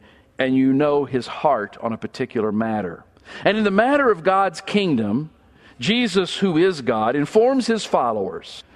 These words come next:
that it is God's pleasure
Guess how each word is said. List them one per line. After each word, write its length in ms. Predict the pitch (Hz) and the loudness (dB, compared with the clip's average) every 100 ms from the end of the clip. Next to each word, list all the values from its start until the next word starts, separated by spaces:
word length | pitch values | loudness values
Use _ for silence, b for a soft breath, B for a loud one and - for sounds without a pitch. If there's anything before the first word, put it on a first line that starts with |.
| b b | b b
that 180 | 180 190 | 2 2
it 120 | 202 | 0
is 180 | 196 156 | 0 0
God's 720 | 147 196 247 277 285 269 - - - | 2 4 4 4 2 -2 -18 -20 -18
pleasure 920 | - 233 277 311 240 127 110 73 - | -2 2 2 2 -2 -2 -4 -6 -14